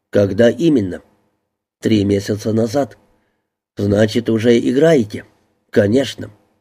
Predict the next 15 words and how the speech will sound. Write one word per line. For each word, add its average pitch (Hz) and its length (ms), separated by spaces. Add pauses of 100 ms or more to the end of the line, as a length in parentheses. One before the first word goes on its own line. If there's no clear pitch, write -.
«Где?» 107 400 (640)
«На 107 180
прослушиваниях». 110 1000 (760)
«Но 107 220
деньги 107 380
вам 113 260
платят?» 160 480 (800)
«Пока 113 360
нет, 165 340 (200)
но 113 200
даже 110 240
Битлы 135 360
начинали 104 520
с 104 140
нуля, 120 320